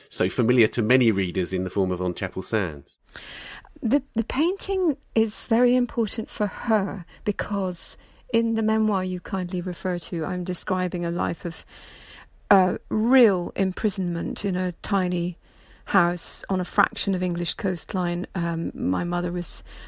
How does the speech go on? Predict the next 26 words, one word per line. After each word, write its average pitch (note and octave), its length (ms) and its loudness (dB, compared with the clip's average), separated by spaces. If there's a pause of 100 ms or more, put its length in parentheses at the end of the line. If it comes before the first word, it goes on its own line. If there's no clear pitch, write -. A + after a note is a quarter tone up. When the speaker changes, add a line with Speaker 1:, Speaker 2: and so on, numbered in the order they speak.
Speaker 2:
more G3 220 4
or F3+ 40 4
less F3 240 -2
trapped - 380 -4
inside E3+ 380 -4
that F3 200 -4
house F3 300 -4
for - 120 -6
a F3 40 -4
very F#3 240 0
long F3+ 240 -6
time, F3 260 -4
from F3+ 160 -6
the F3+ 100 -2
age F3 220 -4
of, F3 160 -10 (480)
um, F#3 300 -2
ch-, - 220 -4
from G3 160 -2
childhood F3+ 480 2
right F3+ 260 0
until F3+ 240 -4
she E3+ 160 -6
was E3 300 -6 (560)
sixteen, F#3+ 640 2
when F#3+ 260 0